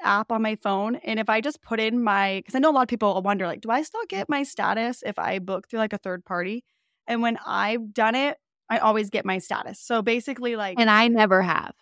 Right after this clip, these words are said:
Speaker 1: You haven't?
Speaker 2: No.
Speaker 1: Well, that's weird. I, how I do is I just put my Hertz Present Circle number, my Hertz number, in Priceline, and then it shows up in my Hertz app. And, like, I don't have to go to the counter. I just go to, like,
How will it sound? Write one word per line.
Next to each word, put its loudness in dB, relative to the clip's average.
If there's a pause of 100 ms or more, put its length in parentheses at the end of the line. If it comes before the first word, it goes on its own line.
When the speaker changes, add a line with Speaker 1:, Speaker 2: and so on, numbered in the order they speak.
(200)
Speaker 1:
You 2
haven't? -2 (580)
Speaker 2:
No. 2 (720)
Speaker 1:
Well, -2
that's 0
weird. -6 (440)
I, 6
how 4
I 6
do 2
is 0
I 4
just 0
put 0
my 4
Hertz -2
Present -4
Circle -2
number, 0
my -4
Hertz -8
number, 0 (480)
in 2
Priceline, -2 (320)
and 4
then 2
it -2
shows 0
up 4
in 4
my 2
Hertz -6
app. -4 (640)
And, 2
like, 2 (100)
I 6
don't 2
have 2
to -2
go 2
to 2
the -2
counter. 2
I 0
just -4
go 2
to, 2
like, -2